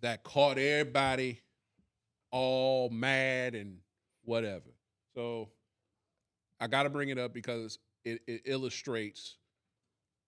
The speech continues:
a greater issue. This thing is not an issue to me, but it h-,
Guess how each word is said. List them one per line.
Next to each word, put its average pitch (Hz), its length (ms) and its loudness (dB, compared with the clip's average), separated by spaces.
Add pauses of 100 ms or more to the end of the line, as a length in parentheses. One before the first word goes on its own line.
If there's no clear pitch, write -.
(280)
a 110 60 -2
greater 117 460 -2
issue. - 440 -8 (1700)
This 156 260 2
thing 123 300 0
is 110 120 -4
not 113 200 0
an 98 160 -8
issue 113 400 -4
to - 120 -8
me, 95 460 -6 (440)
but 117 140 -2
it 110 160 -4
h-, - 100 -10